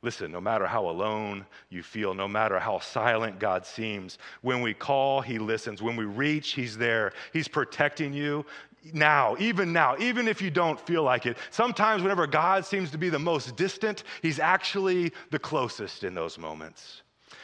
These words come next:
So Peter says, "Because God is with us, protecting us until the final day, securing our inheritance, we should be truly glad despite our troubles." Other translations say, "Rejoice,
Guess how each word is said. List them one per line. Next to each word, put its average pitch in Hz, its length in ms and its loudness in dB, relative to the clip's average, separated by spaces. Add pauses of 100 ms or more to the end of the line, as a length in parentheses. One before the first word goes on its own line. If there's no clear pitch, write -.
So 185 140 2
Peter 220 360 2
says, 170 360 2
"Because 165 460 2
God 180 340 4
is 156 160 0
with 160 240 0
us, 135 140 2
protecting 185 640 0
us 160 240 2 (200)
until 190 480 2
the 160 120 2
final 185 380 4
day, 165 240 2
securing 202 760 0 (200)
our 175 220 4
inheritance, 160 640 2
we 214 200 0
should 185 200 -2
be 170 200 0 (200)
truly 220 440 0
glad 190 460 4
despite 175 460 0
our 156 160 4
troubles." 127 560 0 (180)
Other 220 260 2
translations 175 760 0
say, 180 160 0
"Rejoice, 127 1000 0